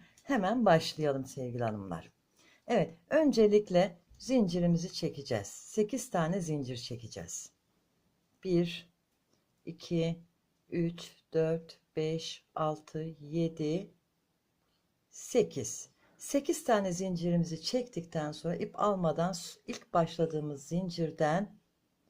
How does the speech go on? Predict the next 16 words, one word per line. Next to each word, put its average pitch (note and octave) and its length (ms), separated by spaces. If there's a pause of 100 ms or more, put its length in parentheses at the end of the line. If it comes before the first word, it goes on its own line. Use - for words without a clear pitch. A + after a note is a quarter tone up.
(460)
ilmeğimizi D#3+ 800
alıp G#3 320 (500)
bu C#4+ 80
şekilde F3+ 720 (280)
topluyoruz. C3+ 680 (320)
Bir C4 60
yuva G3 220
yapıyoruz. B2+ 500 (340)
Bir, G#3 400 (440)
iki, F#3+ 600 (160)
zincir E3+ 440
çekip A3 640 (220)
ip A3+ 140 (120)
almadan F3+ 680 (340)
yuvanın G#3+ 440
içine E3 560